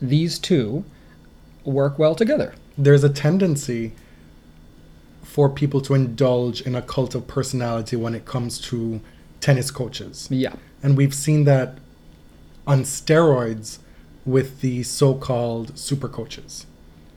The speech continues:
Speaker 1: Right.
Speaker 2: And, um, I'm happy for Sasha. I'm just not about to be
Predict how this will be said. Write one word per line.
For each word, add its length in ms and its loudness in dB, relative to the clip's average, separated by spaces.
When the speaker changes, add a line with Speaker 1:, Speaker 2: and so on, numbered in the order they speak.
Speaker 1:
Right. 200 -8
Speaker 2:
And, 280 -2
um, 440 0
I'm 160 4
happy 260 2
for 140 2
Sasha. 480 0
I'm 240 6
just 180 4
not 220 2
about 380 -2
to 160 -2
be 640 -6